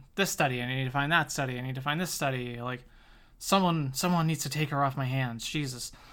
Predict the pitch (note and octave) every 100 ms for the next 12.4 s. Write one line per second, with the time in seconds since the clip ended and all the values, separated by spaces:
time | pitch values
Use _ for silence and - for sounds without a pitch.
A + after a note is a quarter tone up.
0 | - - - F3+ F3 F#3 E3+ E3 D3+ C3
1 | A#2+ D3 G3 D#3 B2+ - C3 A#2+ B2 A#2+
2 | A#2 C#3 - D3+ - - F#3+ F3 D3 C3
3 | C3+ C#3 - - - - - - A#2+ -
4 | - - - D3+ D3 C3+ C#3 - D#3 D3
5 | E3 C#3+ C3+ C#3 C3 C3 A#2 - - -
6 | - C#3+ C3 C3 B2 A#2+ A#2+ - - -
7 | - - C3 A#2+ A#2 A#2 - - - -
8 | D#4 C4 F#3+ F#3+ G#3+ F3+ C#3 - - G3+
9 | E3+ D#3+ D3 C3 C3+ C3+ - - - B2
10 | A#2+ A#2+ - - - - F#3 B2+ - E3
11 | C#3+ A2 B2 - D3+ C3+ B2+ C3 - C3+
12 | B2+ B2 - -